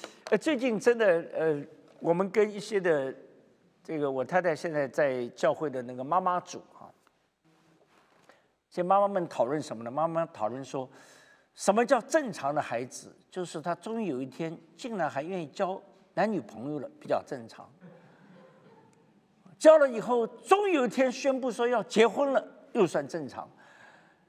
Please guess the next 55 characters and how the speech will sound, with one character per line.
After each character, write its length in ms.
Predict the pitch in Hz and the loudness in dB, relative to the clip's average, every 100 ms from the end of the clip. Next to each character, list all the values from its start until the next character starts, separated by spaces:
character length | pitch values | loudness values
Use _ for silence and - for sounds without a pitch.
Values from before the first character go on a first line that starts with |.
| _ _ _ _ _ - | _ _ _ _ _ 0
那 120 | 220 | 2
么 300 | 220 196 180 | 6 6 4
结 220 | - 254 | 0 2
婚 220 | 269 302 294 | 4 4 2
以 80 | |
后 140 | 202 233 | -2 -4
过 200 | - 254 | -2 -2
一 40 | |
下， 80 | 240 - | -2 -2
终 280 | - 403 403 | 2 4 2
于 40 | |
说 240 | 294 285 269 240 | 2 4 4 4
，“哎， 200 | 262 233 | 0 0
我 140 | 196 | -2
们 120 | 220 | -2
想 200 | 220 156 | -2 0
要 300 | 180 180 160 - - - | 4 4 2 -4 -20 -4
有 140 | 151 | -2
个 120 | 147 147 | 0 -2
孩 240 | 117 135 | -4 -4
子 220 | 147 151 | -6 -10
了”， 100 | 117 - | -12 -12
这 120 | - | -2
个 80 | 214 | 0
叫 180 | 185 170 | 4 2
正 240 | - 220 | 2 -2
常， 260 | 180 165 131 - - - - | 0 -2 -2 -8 -18 -14 0
就 100 | 349 | 0
太 440 | - - 359 381 | 0 2 4 4
稀 260 | 254 - 226 | 0 0 2
罕 220 | 175 185 | 4 4
了。 120 | 135 - - - - | 0 -14 -18 -18 0
现 160 | 381 370 | 2 4
在 80 | |
很 180 | - 226 | 4 4
多 140 | 285 330 | 4 4
孩 160 | 254 | 4
子 100 | 233 | 0
根 280 | 208 359 381 | 2 2 4
本 160 | 285 208 | 2 4
就 280 | 277 262 | 6 6
也 120 | 233 208 | 4 0
不 120 | 302 | 4
想 240 | 220 160 | 4 4
结 140 | 151 190 | 0 0
婚， 320 | 202 208 220 | 0 -4 -6
呃， 100 | 196 | -8
不 200 | 165 - | -8 -10
管， 240 | 370 165 139 143 - 165 170 | -2 0 0 -8 -16 -14 -12
反 180 | - 196 | -2 0
正 120 | 285 | 0
就 80 | 320 | -2
不 120 | 269 | -4
结 160 | 190 185 | -4 -4
婚。 160 | 185 | -4